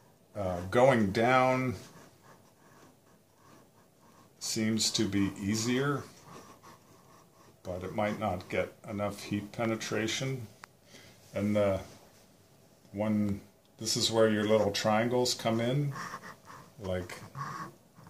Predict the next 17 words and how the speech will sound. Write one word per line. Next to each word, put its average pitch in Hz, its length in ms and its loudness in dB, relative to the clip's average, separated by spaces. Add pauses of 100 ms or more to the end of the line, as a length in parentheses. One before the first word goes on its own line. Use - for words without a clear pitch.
(160)
up 113 320 -8
over, 110 460 4 (140)
and 104 180 4
that 110 200 4
keeps - 340 2
the 98 120 6
heat 110 280 4 (260)
right 107 340 2
in 104 160 6
the, 95 200 2 (2750)
in 110 160 0
the 101 140 0 (100)
groove 117 500 4
or 98 100 4
in 98 100 4
the 95 100 4
root, 104 440 0